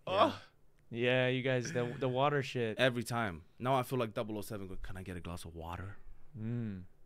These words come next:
Speaker 2: You heard me.
Speaker 1: Yeah. That was good right there.
Speaker 2: Thank you, bro.
Speaker 1: You, you
Speaker 2: Like, I
Speaker 1: wor-, you've
Speaker 2: tried.
Speaker 1: worked on it.
Speaker 2: <laughs> I
Speaker 1: You've worked
Speaker 2: did.
Speaker 1: on it. What, what el-, what else do you, what else is said differently here?
Speaker 2: Um, I mean, this new lingo that's coming up with the whole bet.
Speaker 1: Yeah,
Speaker 2: You know,
Speaker 1: bet's cool.
Speaker 2: like,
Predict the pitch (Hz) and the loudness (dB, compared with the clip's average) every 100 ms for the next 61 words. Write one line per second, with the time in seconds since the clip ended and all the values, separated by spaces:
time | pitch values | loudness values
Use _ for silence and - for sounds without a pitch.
0 | - - 80 85 85 78 - - - - | -20 -14 -10 -8 -8 -10 -16 -20 -16 -8
1 | 110 107 98 - - 123 117 - 104 107 | -6 -6 -8 -18 -6 0 0 0 -2 -2
2 | 101 113 156 127 135 160 185 156 127 139 | -4 -4 -2 -2 4 6 6 6 8 10
3 | 151 147 123 135 160 151 175 170 - 151 | 10 10 12 10 10 10 12 12 10 6
4 | 131 - 196 143 147 185 - 156 127 104 | 6 12 12 12 12 12 12 4 4 0
5 | - - 123 165 254 233 294 - - 202 | -10 -16 4 6 8 8 8 6 2 6
6 | 269 180 233 269 294 294 247 208 151 202 | 8 8 6 8 6 2 0 0 2 2
7 | 214 208 185 - 180 170 135 127 151 127 | 2 0 -4 0 0 2 0 0 -2 -2
8 | 107 95 - 117 117 104 95 - - - | -2 -4 -8 -4 -2 -2 -4 -10 -12 -12
9 | - 160 185 190 190 156 131 - 143 185 | -4 4 6 6 4 0 -4 -2 2 4
10 | 196 160 131 139 196 214 220 196 151 139 | 4 4 2 2 2 4 2 4 2 2
11 | 165 151 147 147 135 117 131 104 82 110 | -2 0 2 0 0 0 0 0 4 6
12 | 143 - - - - - - - - 120 | 6 2 -6 -8 -12 -16 -18 -14 -2 0
13 | 117 117 127 131 131 120 120 113 107 | 4 4 4 2 -2 2 4 4 4